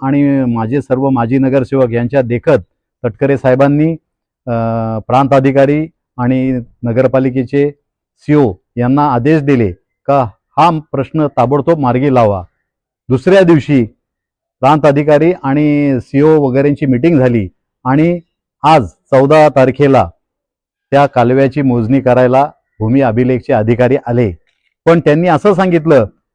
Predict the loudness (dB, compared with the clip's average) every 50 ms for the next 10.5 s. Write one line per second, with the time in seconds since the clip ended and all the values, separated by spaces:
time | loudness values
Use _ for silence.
0 | _ _ -2 0 0 2 0 0 0 0 0 2 2 2 2 0 -2 -4 -6 -10
1 | _ _ _ _ _ -4 0 0 2 2 2 2 2 2 2 2 2 0 -6 -6
2 | -2 -2 -2 0 0 0 0 2 0 0 0 -2 -4 -2 -2 -2 -2 -2 -2 0
3 | 0 0 0 0 -2 -4 -4 -2 -2 -2 -2 -2 -2 -2 -2 -2 -2 -2 -2 0
4 | -2 -2 -2 -4 -4 -4 -4 -2 0 -2 0 0 0 0 0 0 0 0 0 0
5 | 0 2 2 4 2 2 2 0 -2 -2 -4 _ _ _ _ _ _ _ _ _
6 | -2 -2 -2 -2 _ 0 2 2 2 0 -2 _ _ _ -2 2 2 2 2 2
7 | -2 -6 _ _ _ _ _ _ _ _ _ _ _ _ -6 -4 -2 -2 0 0
8 | 0 0 0 0 -2 -2 0 0 -2 -2 -2 0 2 4 4 4 2 -2 _ _
9 | _ _ _ _ _ _ _ _ _ _ _ _ _ _ _ -2 0 2 2 0
10 | 0 0 0 0 0 2 2 4 4 4